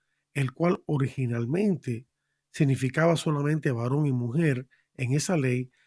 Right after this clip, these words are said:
para que incluya, y citamos las, las palabras de la orden ejecutiva de Biden y Harris, estereotipos sexuales,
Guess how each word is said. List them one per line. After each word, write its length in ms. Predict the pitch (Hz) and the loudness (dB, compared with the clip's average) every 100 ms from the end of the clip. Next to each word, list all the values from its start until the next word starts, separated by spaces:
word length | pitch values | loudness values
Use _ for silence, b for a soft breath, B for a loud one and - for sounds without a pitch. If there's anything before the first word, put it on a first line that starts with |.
| _ - | _ -2
para 240 | 143 139 | 0 0
que 80 | 143 | 0
incluya, 560 | 127 - 190 185 185 b b b b | -2 0 2 4 2 b b b b
y 100 | 131 | -6
citamos 500 | - 127 151 175 160 | -4 -2 0 2 2
las, 120 | 147 131 _ - | 0 -4 _ -6
las 200 | 139 - | -4 -2
palabras 420 | 123 131 147 147 | -2 0 0 0
de 380 | 135 123 120 117 _ _ _ _ - | 2 0 -2 -6 _ _ _ _ -10
la 340 | 127 127 120 | 0 2 2
orden 340 | 120 143 147 131 | 2 2 2 2
ejecutiva 540 | 123 - 123 147 139 | 0 -4 -4 0 0
de 100 | 127 | 0
Biden 420 | 113 139 135 123 120 | 0 0 2 0 -2
y 100 | 120 | 0
Harris, 480 | 170 135 117 - _ _ _ _ - | 0 0 -4 -8 _ _ _ _ -2
estereotipos 800 | 151 - 147 139 131 190 220 - | 0 2 4 4 2 -2 0 -2
sexuales, 600 | 190 - 139 135 139 - | -2 0 0 2 -2 -8